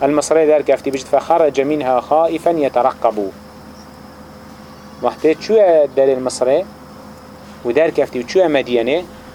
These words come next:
رب العالمين بجد دار كفت المدينة خائفا. چه اللي هبو؟ ترس الناف دل موسى ده هبو. ترسا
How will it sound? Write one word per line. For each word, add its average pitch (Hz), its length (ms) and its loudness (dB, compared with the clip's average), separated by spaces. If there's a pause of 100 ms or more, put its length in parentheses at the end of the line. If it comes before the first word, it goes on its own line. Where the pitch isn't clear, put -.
(120)
رب 127 120 2
العالمين 147 320 0
بجد 170 220 0 (320)
دار 196 180 4
كفت 160 300 -2
المدينة 143 760 0
خائفا. 123 760 -2 (580)
چه - 80 -2
اللي 147 440 2
هبو؟ 139 220 0 (1400)
ترس - 360 -2 (460)
الناف 135 280 0
دل 123 240 0
موسى 117 340 -2
ده 107 100 0
هبو. 110 280 0 (400)
ترسا 208 640 2